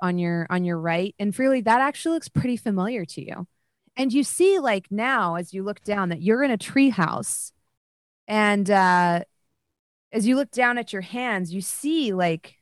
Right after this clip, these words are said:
like, grubby green hands, filthy fingernails, and you see tears falling down from your face onto your cheeks and onto your hands, warm and salty.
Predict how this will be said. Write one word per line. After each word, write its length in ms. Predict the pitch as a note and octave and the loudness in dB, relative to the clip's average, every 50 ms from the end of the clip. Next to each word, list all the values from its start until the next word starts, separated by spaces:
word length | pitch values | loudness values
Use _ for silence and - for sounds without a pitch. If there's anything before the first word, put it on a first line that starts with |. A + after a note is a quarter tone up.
| _ _ - | _ _ -8
like, 200 | - G3 F#3+ F#3 _ _ _ _ - | -4 -4 -4 -4 _ _ _ _ -8
grubby 640 | E3+ F3+ G#3 G#3+ G#3 F#3 A3 G#3+ A3 A3 A#3 A#3 _ _ _ _ _ _ _ _ _ _ _ _ _ F#3+ | -2 2 2 2 2 2 2 0 0 0 -2 -4 _ _ _ _ _ _ _ _ _ _ _ _ _ -10
green 360 | E3 G3 G#3+ G#3+ G#3 G#3+ G#3+ | -4 -2 -2 0 0 -2 -2
hands, 640 | G3 F#3+ G3+ F3 D#3+ E3 D#3+ E3 F3+ F#3 - - _ _ _ _ _ _ _ _ _ _ | -4 -4 -4 -4 -2 -2 -4 -4 -4 -6 -10 -14 _ _ _ _ _ _ _ _ _ _
filthy 400 | _ - A3+ A3 G3 - A3 G#3+ | _ 2 2 2 2 2 -2 -2
fingernails, 1000 | F3+ - F#3+ F3+ F3+ F3 F3+ F3 F3 E3+ E3 E3 E3 E3+ F#3 G#3+ - - - _ _ _ _ _ _ _ _ _ _ _ _ _ - | -2 -2 -2 -2 -2 -2 -2 -2 -2 -2 0 0 0 -2 -2 -4 -6 -10 -14 _ _ _ _ _ _ _ _ _ _ _ _ _ -6
and 540 | - G#3 G#3 G3+ G3 G3 G3+ G3 G3 F#3 G#3 - _ _ - | 0 2 4 6 6 4 4 2 0 -2 -6 -10 _ _ -10
you 180 | A3 G#3 A3+ | -4 -2 -2
see 320 | A3 - - C#4 C4+ C#4 B3 | -2 -2 -2 -2 -2 -2 -2
tears 600 | - - F#4+ G#4 A4 G3+ E3 E3 E3 - - _ _ _ _ - - _ _ _ _ _ _ _ | -2 0 0 2 2 0 -2 -4 -8 -12 -20 _ _ _ _ -20 -20 _ _ _ _ _ _ _
falling 460 | _ _ - A#3+ A3+ A#3 B3 B3 B3 | _ _ 2 4 4 4 2 2 0
down 480 | A3+ G#3+ G3 F#3 F3+ F3+ F3 F3 F3+ F#3+ | 0 2 2 2 2 2 2 0 -2 -4
from 260 | F3+ - - G3+ G3+ G3+ | -6 -4 -2 0 0 2
your 140 | G3+ G3 | 0 0
face 640 | F#3+ - - F#3 E3+ E3 D#3+ E3 D#3+ - - - - _ _ - | -2 -2 -4 -4 -2 -2 -4 -6 -8 -10 -14 -14 -16 _ _ -2
onto 320 | F#3 F#3 F#3 F#3 - - | 0 0 0 0 0 0
your 120 | F3 D#3+ D#3+ | -2 -2 -2
cheeks 600 | - - - - - _ - - - - - - _ _ _ _ _ _ | -4 -6 -8 -8 -10 _ -16 -18 -18 -18 -20 -20 _ _ _ _ _ _
and 160 | - F#3 F3+ | -6 -2 0
onto 260 | F3+ F3 F3 E3+ - E3+ | 2 2 0 0 -4 -6
your 140 | D#3+ D#3+ E3 | -6 -6 -6
hands, 580 | D#3+ E3 D#3+ - D#2 - - G#3 - - - _ _ _ _ _ _ _ _ | -6 -6 -6 -8 -10 -10 -12 -14 -16 -18 -20 _ _ _ _ _ _ _ _
warm 540 | - F3+ F#3 G#3 A3 A3 G#3+ G#3+ G#3+ A3 G#3+ | -2 2 4 4 6 6 4 4 2 0 0
and 140 | G3+ G#3+ G3+ | -2 -2 -2
salty. 640 | - - F3 F3 E3+ - - E3+ E3+ E3+ E3+ F3 | 0 0 0 0 -2 -4 -4 -4 -4 -4 -4 -6